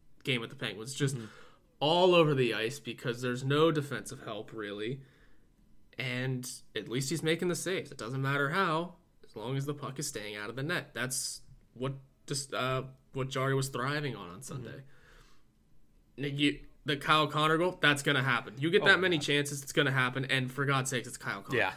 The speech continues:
Speaker 1: He's, don't even worry about it. The first one you like to have back, but so be it. Every goalie's got their goal they wanna have back, as long as you're able to still pull out a win, which we did. So,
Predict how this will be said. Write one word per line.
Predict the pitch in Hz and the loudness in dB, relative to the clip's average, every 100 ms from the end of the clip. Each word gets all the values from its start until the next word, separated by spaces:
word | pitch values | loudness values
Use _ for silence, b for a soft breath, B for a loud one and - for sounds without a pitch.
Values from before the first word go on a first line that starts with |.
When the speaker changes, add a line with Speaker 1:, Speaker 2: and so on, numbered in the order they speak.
| - | -8
Speaker 1:
He's, | - - 131 - - - _ - - - | -10 -4 -4 -6 -18 -20 _ -20 -20 -12
don't | - 120 120 | -6 -4 -6
even | 110 | -8
worry | 101 95 | -12 -14
about | 98 101 | -10 -10
it. | - b b b b | -10 b b b b
The | - | 0
first | - 339 277 | 4 6 6
one | 269 247 | 6 8
you | 214 | 8
like | 208 | 6
to | 180 | 4
have | 180 170 147 | 4 4 4
back, | 139 135 | 0 0
but | 131 127 | -4 -6
so | 117 | -6
be | 101 82 | -6 -12
it. | 67 - - 143 | -16 -20 -6 2
Every | 160 147 143 | 4 4 2
goalie's | 131 123 127 | 2 0 0
got | 135 123 | -2 0
their | 127 110 | -2 -4
goal | 113 104 | -6 -6
they | 104 101 | -6 -6
wanna | 104 90 | -6 -8
have | 98 90 - | -8 -10 -6
back, | 95 135 175 - | -2 0 -2 -4
as | 131 | -4
long | 143 151 156 | -2 -2 -2
as | 151 | 0
you're | 151 | 2
able | 156 147 | 2 2
to | 139 | 0
still | 147 | -2
pull | 135 151 | 0 2
out | 151 | 2
a | 151 | 2
win, | 175 - - b b b _ | -2 -4 -8 b b b _
which | - - - | -16 -12 -4
we | 139 | 0
did. | 160 131 - | 0 0 -4
So, | - - 107 95 | -14 -12 -12 -12